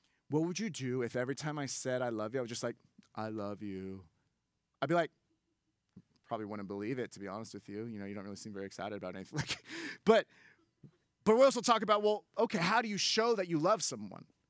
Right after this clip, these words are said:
We c-, how many of us have had people who said, "I love you," with their mouths, but have completely shown by their actions something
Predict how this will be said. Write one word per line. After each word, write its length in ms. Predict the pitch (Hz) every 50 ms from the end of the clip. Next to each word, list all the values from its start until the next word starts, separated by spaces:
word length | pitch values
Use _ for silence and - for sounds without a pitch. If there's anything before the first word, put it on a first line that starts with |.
| _ _ _ _ _ _ _ _ _ _ _ _ _ _ _ _ _ _ _ _ -
We 140 | 151 220 233
c-, 120 | - - 165
how 160 | 165 214 226
many 140 | 233 214 202
of 80 | 175
us 180 | 190 180 143 -
have 180 | 180 160 135 - _ _ _
had 240 | - 143 190 190 -
people 220 | - 190 185 - 156
who 140 | 165 156
said, 300 | 151 - - 180 180 175
"I 120 | 170 156 151
love 240 | 147 151 156 143 147
you," 80 | 151
with 200 | 143 139 123 -
their 140 | - 131 123
mouths, 520 | 120 131 139 147 139 131 123 120 117 107
but 120 | - - 120
have 120 | 113 -
completely 600 | - 120 117 - - 143 139 131 131 131 123 113 - - - - _ _ _ _ _ _ -
shown 400 | - - - 233 233 233 226 208
by 120 | 208 196
their 160 | 185 185 180 175
actions 440 | 185 196 196 - - - 160 151 139
something 420 | - 156 143 135 - 139 131 123